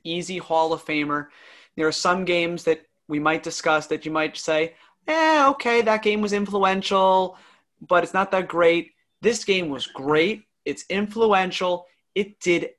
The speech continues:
everything for its time, and it broke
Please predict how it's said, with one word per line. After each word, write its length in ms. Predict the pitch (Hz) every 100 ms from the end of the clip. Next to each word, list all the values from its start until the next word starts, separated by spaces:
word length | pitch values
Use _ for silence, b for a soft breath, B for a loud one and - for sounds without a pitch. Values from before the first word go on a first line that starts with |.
| _
everything 560 | 160 170 160 147 151 139
for 200 | - 147
its 180 | 139
time, 420 | - 151 143 139 139
and 180 | 147 151
it 220 | 165 143 _
broke 400 | 147 156 151 151